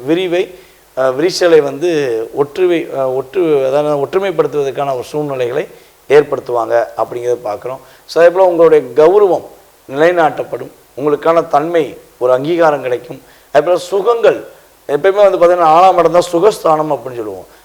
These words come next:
அப்போ உங்களுடைய லக்னாதிபதி, அதாவது உங்க ராசியின் அதிபதியே, ரிஷப ராசியின் அதிபதியே நாளில் உட்கார்ந்திருக்கனால சுகஸ்தானம் உங்களுக்கு வலிமை பெறுகிறது. அதன் மூலமாக மகிழ்ச்சியான சூழ்நிலையை நோக்கி நீங்க பயணிக்க போறீர்கள் என்பது கண்-, அஹ்,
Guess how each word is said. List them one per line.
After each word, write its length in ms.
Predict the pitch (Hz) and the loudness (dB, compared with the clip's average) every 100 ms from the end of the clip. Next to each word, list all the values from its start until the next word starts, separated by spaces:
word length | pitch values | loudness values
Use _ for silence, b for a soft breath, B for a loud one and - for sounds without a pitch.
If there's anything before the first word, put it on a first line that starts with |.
| - | -4
அப்போ 160 | 151 180 185 - B - | 2 2 2 -2 B -4
உங்களுடைய 360 | 185 202 190 180 175 | 2 4 6 6 4
லக்னாதிபதி, 800 | 175 214 240 247 240 220 214 202 - | 2 4 6 6 2 -2 -6 -8 -2
அதாவது 280 | 165 190 208 | 4 4 4
உங்க 120 | 180 165 | 4 4
ராசியின் 420 | 165 202 226 233 196 | 4 2 -2 -2 0
அதிபதியே, 420 | 190 190 180 156 123 | 0 -2 -2 -4 -4
ரிஷப 280 | 117 180 185 | -4 2 4
ராசியின் 400 | 180 165 175 170 151 | 4 2 -2 -2 -2
அதிபதியே 340 | 175 185 196 | -2 -2 0
நாளில் 340 | 165 175 185 165 | 4 4 4 4
உட்கார்ந்திருக்கனால 480 | 165 165 170 180 156 170 B B B - | 2 0 0 2 2 0 B B B -6
சுகஸ்தானம் 580 | 214 254 - 180 175 180 | 2 2 4 0 0 0
உங்களுக்கு 300 | 160 147 139 | 0 0 0
வலிமை 240 | 143 185 175 | -2 -2 -4
பெறுகிறது. 480 | 151 139 123 107 113 104 - b b - | -2 -2 -4 -4 -6 -6 -12 b b 0
அதன் 180 | 175 190 | 0 2
மூலமாக 300 | 190 208 220 196 180 | 4 4 4 2 2
மகிழ்ச்சியான 440 | 208 - 214 208 196 | 2 4 4 4 2
சூழ்நிலையை 760 | 196 226 220 196 175 160 127 - 147 | -2 -2 0 0 0 -2 -6 -8 -4
நோக்கி 220 | 170 170 | -2 -2
நீங்க 200 | 160 156 | -2 -2
பயணிக்க 460 | 165 139 143 156 156 127 | -4 -4 -6 -6 -6 -6
போறீர்கள் 460 | 131 123 113 123 98 117 | -4 -4 -4 -6 -6 -10
என்பது 240 | 117 120 151 - | -10 -10 -10 -10
கண்-, 180 | 104 - - | -12 -8 -2
அஹ், 260 | 127 123 | 0 0